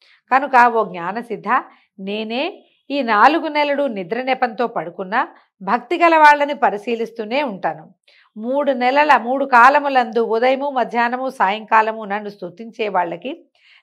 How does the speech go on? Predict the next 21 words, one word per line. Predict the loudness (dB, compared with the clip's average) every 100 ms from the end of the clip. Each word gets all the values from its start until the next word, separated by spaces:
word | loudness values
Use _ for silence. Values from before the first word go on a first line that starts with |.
| -8
నిశ్చలమైన | -8 -2 2 2 2 -2
మనసుతో | -2 -2 -2 -4 -2
క్రమం | -2 -2 -2 -2
తప్పకుండా | 0 0 0 -2 0 0
నన్ను | -2 -8
పూజించే | -10 -10 -10 -10 -8 -4
వాళ్ళకి | -2 -4 -6 -12 -14 _ _ _ -12
నేను | -10 -10
ప్రసన్నుడనవుతాను | -8 -8 -4 -6 -4 -4 -4 -4 -4 -6 -8
అని | -10 -10
ప్రబోధ | -6 -6 -4 -6 -8 -16
చేశాడు. | -16 -16 -20 _ _ _ _ _
శ్రీహరి | -8 -2 0 0
వైకుంఠానికి | -2 -2 -6 -6 -6 -6
వెళ్ళి | -8 -8 -8
శేషతల్పం | -6 -6 -6 -6 -6 -8
మీద | -10 -8 -10 -10 _ _ _ -8
శయనించాడు. | -8 -10 -10 -8
అక్కడి | -8 -10 -14
నుంచి | -14 -14 -10
వెళ్ళిపోయాడు. | -8 -10 -14 -16 -18